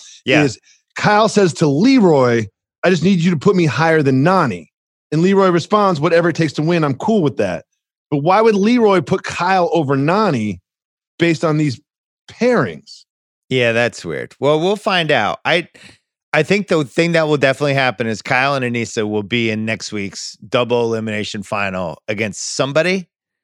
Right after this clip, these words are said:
Speaker 2: And lose.
Speaker 1: And probably lose. And then
Speaker 2: And lose.
Speaker 1: So Fessy will try to get, "I gotta get my best friend Corey a skull."
Speaker 2: Yeah, yeah,
Speaker 1: That'll be
Speaker 2: yeah.
Speaker 1: that whole thing. He'll do that whole,
Speaker 2: Yeah,
Speaker 1: and then
Speaker 2: <laughs> best
Speaker 1: maybe he
Speaker 2: friends.
Speaker 1: talks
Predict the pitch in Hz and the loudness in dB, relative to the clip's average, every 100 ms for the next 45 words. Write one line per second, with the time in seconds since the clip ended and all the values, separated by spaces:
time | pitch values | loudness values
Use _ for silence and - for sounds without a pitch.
0 | - 139 143 185 101 - - _ - - | -4 -2 2 0 0 -6 -20 _ -20 -20
1 | - _ _ _ _ _ 139 127 165 160 | -20 _ _ _ _ _ -8 0 0 0
2 | 165 202 180 127 143 156 175 233 214 98 | 0 2 2 -2 -2 0 2 2 0 -4
3 | - _ _ _ _ - - 170 143 - | -16 _ _ _ _ -6 2 2 2 -6
4 | - 175 185 - 180 165 151 147 147 - | -2 2 2 0 0 0 -2 0 0 2
5 | 147 139 135 135 123 - 151 143 156 156 | 2 2 2 2 2 0 -2 0 0 0
6 | 156 165 147 131 170 151 - 165 147 - | -2 -2 -2 0 0 0 0 -2 -2 -2
7 | 165 160 156 139 - 170 156 143 120 _ | -2 0 -2 -4 -6 -2 0 0 -2 _
8 | _ 135 139 120 110 110 143 147 143 139 | _ -2 0 2 0 2 2 2 2 2
9 | 139 147 139 123 - 113 107 143 135 143 | 2 2 0 0 -2 -2 -2 -2 0 2
10 | 131 127 127 110 120 127 135 127 123 139 | 2 2 2 0 -2 0 -2 -2 0 2
11 | 135 135 139 - 131 123 - | 2 0 0 0 -2 -2 -12